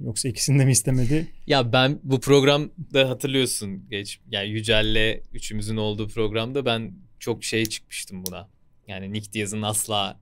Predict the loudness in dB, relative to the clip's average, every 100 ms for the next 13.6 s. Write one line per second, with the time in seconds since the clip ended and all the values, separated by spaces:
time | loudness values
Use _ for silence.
0 | -12 -12 -8 -8 -4 -4 -2 -4 -4 -8
1 | -6 -6 -4 -6 -8 -10 -14 -14 -12 -10
2 | -8 -8 -8 -6 -8 -10 -12 _ _ _
3 | -20 -20 _ -20 -10 -4 -4 -6 -10 -16
4 | -16 -16 -16 -16 -18 -20 -20 -20 -20 _
5 | _ _ 2 2 2 2 2 2 -2 -8
6 | -10 -12 -12 -18 _ 2 4 6 4 2
7 | 2 2 0 0 0 0 0 -4 -8 -4
8 | -2 0 -2 -6 -14 _ _ -6 -6 -6
9 | -6 -6 -6 -10 -10 -16 -20 -20 _ _
10 | _ -12 -10 -8 -8 -10 -12 -10 -10 -4
11 | -4 -4 -8 -10 -10 -14 -16 -18 -20 -20
12 | _ _ _ _ _ _ -20 -20 _ _
13 | -2 -2 -2 -6 -8